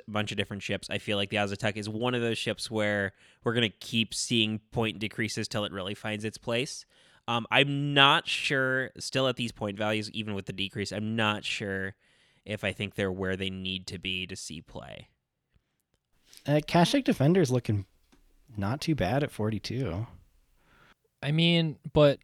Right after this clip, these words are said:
Speaker 3: I mean, take a look at our next ship. We have Miranda Donnie in the K-Wing, went down two points. She's forty points now,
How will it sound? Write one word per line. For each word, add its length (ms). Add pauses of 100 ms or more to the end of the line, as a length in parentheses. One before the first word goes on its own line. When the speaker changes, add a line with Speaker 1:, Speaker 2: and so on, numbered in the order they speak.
Speaker 3:
I 60
mean, 140
take 220
a 40
look 160
at 80
our 140
next 240
ship. 340
We 120
have 280
Miranda 380
Donnie 320
in 80
the 80
K-Wing, 420
went 160
down 260
two 200
points. 420
She's 300
forty 580
points 380
now, 260